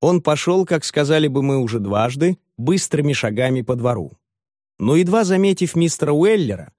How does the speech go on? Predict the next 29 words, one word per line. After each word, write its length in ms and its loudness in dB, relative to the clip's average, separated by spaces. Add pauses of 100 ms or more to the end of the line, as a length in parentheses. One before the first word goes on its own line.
(160)
он 160 0
споткнулся 720 -4
и 60 0
остановился, 840 -2 (220)
точно 380 -2
был 220 -2
не 100 -2
уверен 440 -2
в 120 -16
том, 300 -2
какой 400 -4
избрать 400 -4
путь. 360 -6 (480)
Так 220 -2
как 180 -2
зелёная 480 0
калитка 520 -2
за 120 -2
ним 200 -4
закрылась, 680 -2 (220)
а 140 0
идти 320 -2
можно 320 -2
было 240 -2
только 340 -4
вперёд, 500 -2 (440)
он 200 2
тотчас 520 -2
сообразил, 800 -2